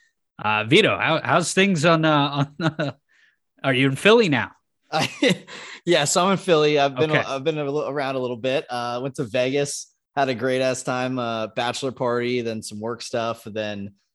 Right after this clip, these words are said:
Speaker 2: um,
Speaker 1: Ooh.
Speaker 2: yeah, I don't know, Cleveland, um, D C. I've just been traveling a lot, but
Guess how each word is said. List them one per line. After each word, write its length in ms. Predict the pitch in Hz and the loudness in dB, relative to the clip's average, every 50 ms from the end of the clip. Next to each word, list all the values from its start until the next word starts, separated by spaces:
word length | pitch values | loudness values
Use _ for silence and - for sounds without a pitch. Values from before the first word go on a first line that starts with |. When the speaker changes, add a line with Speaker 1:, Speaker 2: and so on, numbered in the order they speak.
| _ _ _ - | _ _ _ -10
Speaker 2:
um, 260 | 82 110 110 107 107 | -6 -4 -4 -4 -2
Speaker 1:
Ooh. 40 | 120 | 0
Speaker 2:
yeah, 120 | 151 170 135 113 120 - | 0 0 0 0 -2 -4
I 60 | - | -4
don't 100 | 131 139 | -4 -4
know, 160 | 131 113 117 117 120 - - _ | -4 -6 -6 -8 -10 -18 -20 _
Cleveland, 640 | - - 120 120 117 107 123 117 117 113 110 101 - - - | -10 -8 -6 -6 -4 -4 -6 -6 -6 -6 -8 -10 -12 -16 -12
um, 480 | 104 107 104 101 98 98 98 95 92 98 _ _ | -10 -10 -8 -8 -8 -8 -8 -10 -12 -14 _ _
D 160 | - 113 113 107 | -12 -10 -10 -8
C. 460 | - - 113 107 107 101 98 98 _ - | -8 -8 -8 -8 -6 -8 -10 -12 _ -10
I've 140 | - 120 | -8 -8
just 160 | 135 160 - - | -6 -6 -8 -8
been 80 | 151 | -8
traveling 380 | 113 - 120 113 117 117 120 120 | -6 -4 -2 -2 -2 -2 -4 -6
a 60 | 120 | -4
lot, 280 | 120 120 127 139 - 123 | -4 -4 -4 -4 -6 -6
but 280 | 123 113 107 107 - | -6 -4 -4 -6 -8